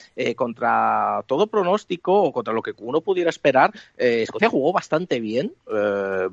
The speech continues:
bien pe-, parapetrada atrás, pero no jugando la defensiva ni mucho menos. Eh, incluso yo creo que en, durante ciertos momentos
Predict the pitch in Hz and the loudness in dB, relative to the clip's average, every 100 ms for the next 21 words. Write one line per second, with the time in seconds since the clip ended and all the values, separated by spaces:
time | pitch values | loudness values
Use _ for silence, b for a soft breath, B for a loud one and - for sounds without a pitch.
0 | 95 123 165 - 131 110 - 110 107 107 | -2 2 2 2 -2 -2 -2 -2 0 -4
1 | - 131 120 - 104 113 165 - - 127 | 0 2 0 0 -2 2 0 0 -2 0
2 | 117 110 110 113 123 175 - 190 156 139 | 0 -2 -6 -4 2 2 2 0 0 -2
3 | 123 113 117 107 131 123 113 110 - 104 | -4 -4 -10 -8 -4 -2 -2 -6 -4 -4
4 | 95 104 208 - B B B 117 117 110 | -2 2 0 0 B B B 2 4 4
5 | 104 98 104 101 107 - 107 90 98 92 | 2 2 -2 -2 -4 2 2 2 -2 -6
6 | 98 113 135 - 117 107 92 90 98 95 | 0 2 2 4 2 2 -6 -4 -2 -2
7 | 87 98 92 98 98 95 - 110 - 101 | -8 -8 0 2 4 0 0 0 2 0
8 | 95 98 98 101 101 - | 2 0 0 2 0 0